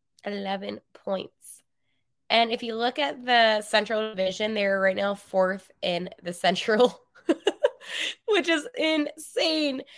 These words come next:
because this team, this team was struggling. They were a bottom seven team. They were down, down bad. And now all of a sudden, they're back in it yet again.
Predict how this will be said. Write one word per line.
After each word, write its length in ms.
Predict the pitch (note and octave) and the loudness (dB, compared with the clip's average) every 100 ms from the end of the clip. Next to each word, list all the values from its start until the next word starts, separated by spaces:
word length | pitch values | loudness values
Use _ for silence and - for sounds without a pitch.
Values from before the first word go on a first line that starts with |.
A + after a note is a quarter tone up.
| - - _ | -20 -20 _
because 460 | F#4+ D#4+ G4 C#4 C#4+ | 0 2 0 -2 -4
this 300 | D4+ D4 - | -4 -4 -4
team, 600 | - E4 D#4+ C4 B3 B3+ - - _ E4 | 4 4 4 0 -2 -6 -16 -20 _ -4
this 360 | E4+ F4+ F#4 - _ _ | 2 2 2 -4 _ _
team 540 | - - E4+ D#4+ C#4+ C#4 - _ D4+ | -2 6 6 6 2 -4 -14 _ 0
was 240 | C#4+ C4 - - | 0 0 -8 -10
struggling. 800 | - - D4 C#4+ C#4+ C4 C4 B3 | -10 -8 -2 6 6 8 2 2
They 100 | C4+ | 0
were 240 | C#4 C4 | 4 4
a 40 | A#3 A3 | 4 6
bottom 320 | C4 B3+ C#4 | 8 8 4
seven 320 | C#4+ B3 C4 | -2 -2 -4
team. 360 | - C4 B3 B3+ - - - | -4 -2 -2 -6 -10 -10 0
They 120 | D#4+ | 2
were 180 | C#4+ C4+ | 2 -2
down, 580 | A3+ C#4+ C#4 C4+ C4+ C4+ | 4 6 8 6 4 2
down 380 | C#4 B3+ C4 | 4 4 2
bad. 420 | B3 B3+ A#3+ A3+ A3+ | 0 4 4 4 2
And 300 | - B3 A#3+ | -2 -2 -2
now 380 | B3+ C4 C#4+ | -2 0 0
all 440 | C#4+ - B3+ C#4+ D#4+ | 0 0 0 -2 -6
of 60 | |
a 120 | F#4 E4+ | -6 -6
sudden, 640 | - B4 G#4 G4 F#4+ F#4 - _ _ _ _ _ _ _ _ - | -4 -4 -2 0 -2 -4 -10 _ _ _ _ _ _ _ _ -2
they're 200 | C4+ C4 | 0 2
back 440 | A3+ A3 A#3+ B3 | 4 6 4 0
in 140 | A#3 A3+ | -2 0
it 240 | A3+ - | 0 -2
yet 220 | A3 G#3 | 0 0
again. 480 | G#3 G3+ G3+ F#3 F#3+ | 2 2 2 2 -2